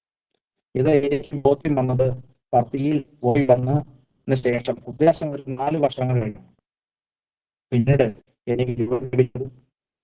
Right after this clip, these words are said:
ഗവൺ-, എനിക്ക് ഗവൺമെന്റ് ജോലി ലഭിച്ചത് വനം വകുപ്പിൽ ജോലി കിട്ടി. വിവാഹം കഴിഞ്ഞു. ഭഗവാന്റെ മിറാക്കിളായിരുന്നു. വിവാഹം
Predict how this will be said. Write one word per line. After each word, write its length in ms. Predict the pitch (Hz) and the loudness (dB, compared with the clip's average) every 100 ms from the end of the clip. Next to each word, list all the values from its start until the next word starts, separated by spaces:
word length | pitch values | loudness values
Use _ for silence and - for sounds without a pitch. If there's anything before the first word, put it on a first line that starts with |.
| _ _ 117 113 117 110 110 | _ _ -16 -12 -12 -12 -4
ഗവൺ-, 280 | 120 123 123 | -4 -2 -4
എനിക്ക് 360 | 120 123 127 | -2 2 4
ഗവൺമെന്റ് 420 | 123 127 139 143 | 4 4 4 2
ജോലി 300 | 135 127 127 127 - _ _ _ - | 4 4 4 0 -4 _ _ _ -2
ലഭിച്ചത് 300 | 120 123 127 | 2 4 4
വനം 260 | 127 117 127 | 4 4 6
വകുപ്പിൽ 360 | 135 131 131 - | 4 4 0 -4
ജോലി 300 | - 120 135 | -6 -2 0
കിട്ടി. 320 | 127 123 - - _ _ _ - | 0 -2 -8 -12 _ _ _ -6
വിവാഹം 460 | 127 135 135 139 117 | 2 4 4 0 -4
കഴിഞ്ഞു. 300 | 123 127 131 127 - _ _ _ | -4 -4 -6 -10 -18 _ _ _
ഭഗവാന്റെ 580 | 120 - 113 127 131 127 | -8 -4 -2 0 0 0
മിറാക്കിളായിരുന്നു. 680 | 120 117 120 120 110 95 92 _ _ _ | 0 -2 -4 -4 -4 -8 -16 _ _ _
വിവാഹം 460 | 127 117 123 135 - | -4 -2 0 -2 -6